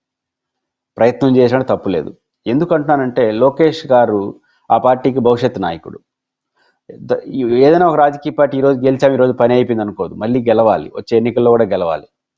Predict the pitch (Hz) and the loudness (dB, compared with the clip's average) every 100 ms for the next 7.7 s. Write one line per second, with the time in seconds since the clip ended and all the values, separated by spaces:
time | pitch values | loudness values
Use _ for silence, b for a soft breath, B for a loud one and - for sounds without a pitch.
0 | _ _ _ _ - 123 160 170 160 143 | _ _ _ _ -2 0 2 2 0 2
1 | 160 131 123 123 139 131 117 104 95 85 | 2 4 2 2 2 2 0 0 -4 -10
2 | 85 127 156 160 156 151 139 135 127 131 | -8 -2 0 2 2 2 0 0 -4 -4
3 | 120 120 123 120 117 110 110 123 110 110 | -2 0 0 0 -4 -2 -4 -2 -4 -2
4 | 113 110 - 90 - 127 127 175 - 127 | 0 -2 -4 -10 -6 -6 -6 -10 -4 -2
5 | 143 147 151 151 - 143 - 104 90 - | 2 2 2 0 -4 -6 -2 -6 -6 -10
6 | - - _ _ _ _ _ _ _ _ | -12 -12 _ _ _ _ _ _ _ _
7 | - 131 147 143 143 143 | -4 0 2 4 2 0